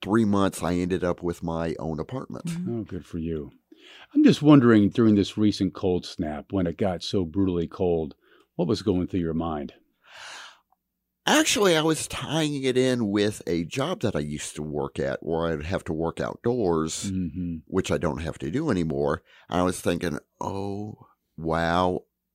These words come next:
Speaker 1: I am so glad
Speaker 3: Boy,
Speaker 1: that I have a
Speaker 3: I bet.
Speaker 1: place to be,
Speaker 3: Yeah.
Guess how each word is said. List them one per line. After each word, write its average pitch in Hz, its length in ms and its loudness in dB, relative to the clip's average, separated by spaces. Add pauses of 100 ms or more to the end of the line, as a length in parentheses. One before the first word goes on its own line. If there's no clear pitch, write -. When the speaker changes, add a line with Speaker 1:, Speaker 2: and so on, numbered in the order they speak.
(120)
Speaker 1:
I 82 180 -2
am 76 200 -6
so 87 380 -4
glad 80 680 -4 (120)
Speaker 3:
Boy, 98 180 -14
Speaker 1:
that 78 120 -4
I 76 80 -2
have 73 100 -4
a 73 40 -6
Speaker 3:
I 73 40 -4
bet. 76 80 -14
Speaker 1:
place 82 320 -6
to 92 100 -6
be, 76 560 -4 (380)
Speaker 3:
Yeah. 92 400 -6